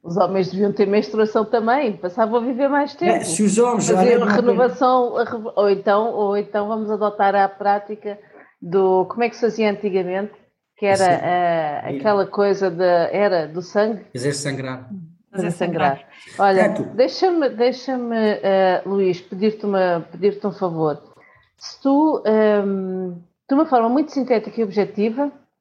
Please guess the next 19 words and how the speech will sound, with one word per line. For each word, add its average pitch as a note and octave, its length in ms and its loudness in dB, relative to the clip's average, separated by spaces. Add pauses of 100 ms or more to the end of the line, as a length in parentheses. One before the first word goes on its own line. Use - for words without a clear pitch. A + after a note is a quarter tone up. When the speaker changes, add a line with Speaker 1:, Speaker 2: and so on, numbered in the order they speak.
(600)
Speaker 1:
defines, B3 680 0 (440)
eh, G3 540 2
em, F3+ 260 -4
aqui F#3+ 220 -4
numa G#3+ 160 2
lógica F#3+ 460 2
de, F3 180 2
de, E3 440 0
de E3 580 -4
resumo, A3+ 560 0 (840)
quais B3+ 160 0
são D#4+ 160 2
os D4+ 100 -4
sintomas? C4 440 -2
Portanto, A3 180 -2
nós A#3+ 200 0
temos G3+ 280 -2
uma G#3+ 160 0
fase D#3+ 540 0